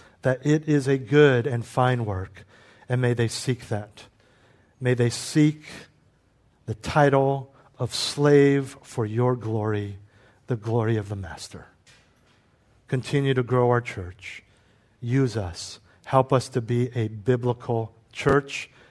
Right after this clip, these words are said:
not just in how we preach and how we obey the Scriptures, but even in our form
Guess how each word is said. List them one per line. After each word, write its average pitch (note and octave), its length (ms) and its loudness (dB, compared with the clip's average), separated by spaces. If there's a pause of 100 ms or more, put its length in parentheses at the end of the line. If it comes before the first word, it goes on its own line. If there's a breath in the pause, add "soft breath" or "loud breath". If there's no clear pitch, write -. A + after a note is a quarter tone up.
(180 soft breath)
not B2+ 300 2
just B2+ 200 -4
in A2+ 120 -4
how C3 320 2
we A2+ 180 0
preach - 720 0
and A2 140 -6
how B2 200 -2
we A2+ 300 -2 (320 loud breath)
obey C#3 460 8
the B2 140 -2
Scriptures, C3+ 800 0 (440 loud breath)
but B2 240 -2
even C3+ 580 0 (140)
in A#2+ 180 -2
our G#2+ 160 -4
form B2 640 -4